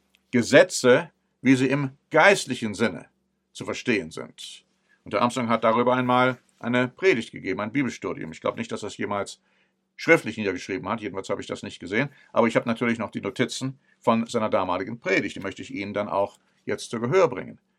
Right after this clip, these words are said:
Er hat das auf die geistliche Ebene transponiert. Es ist zunächst einmal wichtig, dass man das richtige geistliche Ziel hat. Davon hat er ein bisschen schon auch in dieser Broschüre geschrieben.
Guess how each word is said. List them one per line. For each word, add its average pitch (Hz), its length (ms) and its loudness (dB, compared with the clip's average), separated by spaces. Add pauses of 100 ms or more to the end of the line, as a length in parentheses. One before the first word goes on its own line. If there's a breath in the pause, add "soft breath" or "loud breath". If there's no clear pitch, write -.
(100)
Er - 80 -6
hat - 60 -4
das 117 80 -8
auf 120 140 -2
die 123 320 -4
geistliche 139 500 4
Ebene 87 380 -4 (400)
transponiert. - 840 -10 (640 soft breath)
Es 104 100 -4
ist 165 120 4
zunächst 175 280 4
einmal 143 260 6
wichtig, 147 300 2
dass 135 180 2
man 123 100 0
das 117 240 0
richtige 127 440 0
geistliche 117 760 2
Ziel - 360 -10
hat. - 460 -20 (1400)
Davon 98 260 -4
hat 98 120 -4
er 98 60 2
ein 98 60 -4
bisschen 95 280 -10
schon 107 260 -2
auch 98 160 -4
in 104 60 -6
dieser 101 140 -6
Broschüre 92 380 -8
geschrieben. 151 520 0